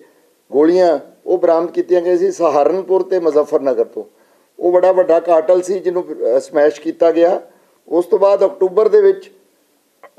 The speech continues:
ਸੋਨੀਪਤ ਤੋਂ ਦੋ ਲੱਖ ਸੈਂਤੀ ਹਜ਼ਾਰ ਦੇ ਕਰੀਬ ਗੋਲੀਆਂ ਜਿਹੜੀਆਂ ਤੇ capsule ਤੇ ਟੀਕੇ ਬਰਾਮਦ ਕੀਤੇ ਗਏ। ਹੁਣ ਵੀ ਜਿਹੜੇ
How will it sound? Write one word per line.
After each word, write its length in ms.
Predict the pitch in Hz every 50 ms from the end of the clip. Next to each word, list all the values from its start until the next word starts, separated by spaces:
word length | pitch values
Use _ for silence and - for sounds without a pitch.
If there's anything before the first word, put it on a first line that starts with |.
| -
ਸੋਨੀਪਤ 580 | 147 - - 170 190 202 220 233 - 214 202 196 - -
ਤੋਂ 280 | 196 190 185 170 160 143 - - _ _ _
ਦੋ 180 | - 156 170 185
ਲੱਖ 360 | 190 196 190 190 - - 175 185 160 165 160
ਸੈਂਤੀ 420 | - 165 165 170 170 170 202 208
ਹਜ਼ਾਰ 500 | 208 180 185 180 175 165 156 135 - - - _ _ _ _ _ _ -
ਦੇ 80 | 151 156
ਕਰੀਬ 320 | - 170 170 175 165 -
ਗੋਲੀਆਂ 360 | 147 156 156 156 165 170 165
ਜਿਹੜੀਆਂ 320 | 160 165 160 165 165 160 160
ਤੇ 120 | 165 160
capsule 480 | - 156 147 - - - 170 160 156 156
ਤੇ 160 | - 151 147
ਟੀਕੇ 320 | 127 151 147 - 151 151
ਬਰਾਮਦ 320 | 143 143 139 135 131 135 131
ਕੀਤੇ 300 | - 139 135 - 139 135
ਗਏ। 160 | 156 180 208 - - _ _ _ _ _ _ _ _ _ _ 156
ਹੁਣ 120 | 170 196
ਵੀ 140 | 214 247 240
ਜਿਹੜੇ 580 | 220 233 226 233 233 226 226 - - - -